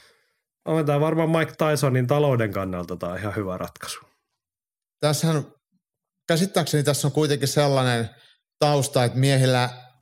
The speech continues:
Speaker 2: on ymmärrys siitä, että tällä voidaan tehdä rahaa ja tää voi olla ihan vaan viihdettä. Eli, eli, eli vaikka Mike Tyson on aikoinaan ollut huippu, mut hän on kuitenkin eläkeikäinen me-, melkein, niin ei, eihän tämmönen päähän lyöminen missään tapauksessa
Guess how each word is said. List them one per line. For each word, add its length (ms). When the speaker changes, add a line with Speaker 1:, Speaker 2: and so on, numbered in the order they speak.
Speaker 2:
on 160
ymmärrys 460
siitä, 260
että 160
tällä 280
voidaan 280
tehdä 240
rahaa 400
ja 60
tää 240
voi 140
olla 120
ihan 220
vaan 260
viihdettä. 680
Eli, 320
eli, 460
eli 160
vaikka 180
Mike 200
Tyson 400
on 120
aikoinaan 600
ollut 220
huippu, 400
mut 160
hän 180
on 80
kuitenkin 380
eläkeikäinen 680
me-, 140
melkein, 420
niin 160
ei, 60
eihän 280
tämmönen 240
päähän 320
lyöminen 360
missään 320
tapauksessa 240